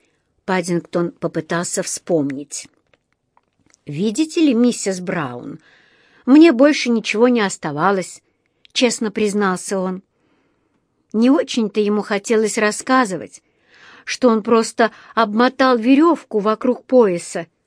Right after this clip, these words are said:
для пущей надёжности. Сеньор Престо потом так долго и красноречиво объяснял, как опасно делать такие вещи,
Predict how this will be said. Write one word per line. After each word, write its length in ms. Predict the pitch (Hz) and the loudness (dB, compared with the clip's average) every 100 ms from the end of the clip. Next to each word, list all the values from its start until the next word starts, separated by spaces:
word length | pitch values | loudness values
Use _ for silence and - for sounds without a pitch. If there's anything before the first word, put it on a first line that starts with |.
| _ _ | _ _
для 200 | 175 190 | -4 -4
пущей 440 | 196 226 196 - 202 | -2 -4 -2 -2 0
надёжности. 840 | 233 240 247 165 - - - - _ _ _ _ _ _ _ _ | 0 2 2 2 -8 -16 -20 -20 _ _ _ _ _ _ _ _
Сеньор 460 | - 202 175 165 170 | -8 -2 0 0 -2
Престо 600 | 196 240 320 - - 143 _ _ _ - | -2 -2 -2 -6 -8 -10 _ _ _ -8
потом 340 | 208 233 185 | -2 0 0
так 320 | - 196 185 | 0 -2 0
долго 360 | 170 254 247 208 | 6 6 6 2
и 60 | |
красноречиво 800 | 190 202 190 208 214 208 - 202 | 0 0 0 -2 -4 -4 -2 0
объяснял, 640 | 185 185 175 - 240 359 370 _ _ _ _ _ _ | 0 -2 -8 -2 0 0 -4 _ _ _ _ _ _
как 240 | - 262 269 | -4 -2 0
опасно 520 | 339 277 302 311 311 | 0 2 2 4 4
делать 460 | 220 214 285 320 320 | 4 4 4 2 0
такие 420 | 302 - 247 277 | -2 0 2 4
вещи, 560 | 240 226 - - 233 | 4 2 0 -2 -2